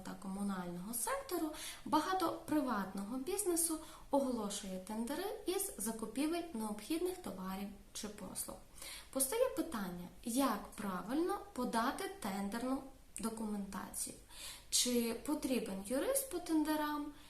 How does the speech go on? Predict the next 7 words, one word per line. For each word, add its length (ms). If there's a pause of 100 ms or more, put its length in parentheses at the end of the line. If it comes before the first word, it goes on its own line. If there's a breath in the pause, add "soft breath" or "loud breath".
(180 loud breath)
чи 400 (100)
обов'язкова 920 (160)
платна, 580 (360)
чи 400 (260)
безкоштовна 840 (120)
консультація? 840
Давайте 480